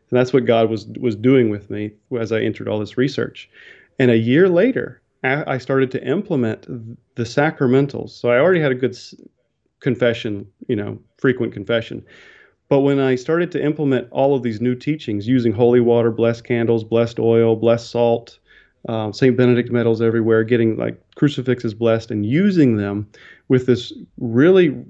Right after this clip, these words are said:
surging devotion, which is key for sacramentals,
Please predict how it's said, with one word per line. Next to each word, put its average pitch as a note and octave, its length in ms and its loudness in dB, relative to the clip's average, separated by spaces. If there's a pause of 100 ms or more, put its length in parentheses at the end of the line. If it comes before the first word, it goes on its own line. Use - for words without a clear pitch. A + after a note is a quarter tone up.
(440)
surging D#3+ 560 2
devotion, A2+ 720 0
which B2 160 -10
is G#2 80 -10
key B2+ 280 0
for A#2 120 -10
sacramentals, A#2 760 -2